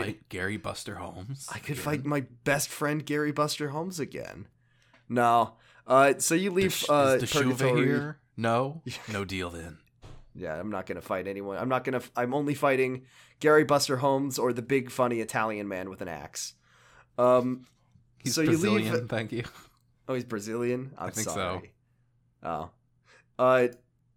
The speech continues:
Speaker 2: so you leave the construct-, you go out of Purgatory, you leave the construction site. Um, the game says, "Do you wanna, are you sure you wanna leave and do the big fight?" And then I'm like, "Well, I mean, I got, you gotta, so."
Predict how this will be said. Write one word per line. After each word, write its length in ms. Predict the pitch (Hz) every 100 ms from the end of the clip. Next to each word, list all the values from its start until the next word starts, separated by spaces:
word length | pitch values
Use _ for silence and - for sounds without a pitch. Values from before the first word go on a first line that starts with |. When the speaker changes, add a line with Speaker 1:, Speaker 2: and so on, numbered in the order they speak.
| -
Speaker 2:
so 140 | -
you 160 | 160 165
leave 220 | 196 -
the 80 | 175
construct-, 480 | 170 147 170 156
you 80 | 143
go 80 | 147
out 120 | 147 147
of 100 | 135
Purgatory, 440 | 143 131 131 127
you 60 | 120
leave 120 | 120
the 80 | 120
construction 480 | 113 - 110 113
site. 380 | 101 110 104 - _ _ _
Um, 340 | 123 113 113 110
the 100 | 139
game 280 | 131 127 123
says, 320 | 123 113 110
"Do 80 | 127
you 80 |
wanna, 300 | 135 143 139 135 -
are 80 | 127
you 60 |
sure 220 | 127 147
you 100 | 143
wanna 180 | 135 131
leave 260 | 123 131 151
and 80 | 127
do 120 | 120
the 80 | 113
big 200 | 123 120
fight?" 340 | - 120 175
And 200 | - 123
then 100 | 113
I'm 180 | 113 110
like, 280 | 104 95 -
"Well, 220 | 123 123
I 40 | 120
mean, 180 | 113 104
I 40 |
got, 340 | 98 98 90
you 120 | 98 98
gotta, 340 | 92 90 82
so." 320 | - 92 87